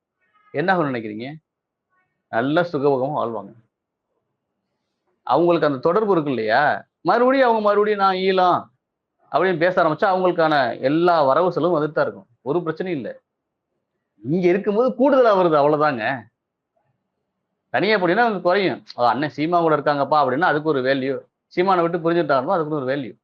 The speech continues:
நான் இன்னொன்னு, பணம் அப்படின்னு சொல்லி இவங்களை அவமானப்படுத்த நான் வரல, அது நான் அப்படி சொல்ல வரல. ஆனா இப்படிதான் நடந்துட்டு இருக்குன்ற சொல்றேன்.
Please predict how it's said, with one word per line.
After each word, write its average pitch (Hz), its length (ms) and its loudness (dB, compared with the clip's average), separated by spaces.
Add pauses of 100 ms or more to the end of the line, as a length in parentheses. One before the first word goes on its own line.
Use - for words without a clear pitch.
(540)
நான் - 120 0
இன்னொன்னு, 180 420 0
பணம் 175 320 0
அப்படின்னு 151 260 -2
சொல்லி 143 220 -4
இவங்களை 127 220 0
அவமானப்படுத்த 123 600 -2
நான் 101 260 -8 (500)
வரல, 117 300 -2
அது 104 300 -6
நான் 110 200 -6
அப்படி 117 180 -12
சொல்ல 127 180 -2
வரல. 98 240 -8 (540)
ஆனா 139 240 0
இப்படிதான் 175 540 0
நடந்துட்டு 214 340 0
இருக்குன்ற 185 260 -6
சொல்றேன். 143 360 -10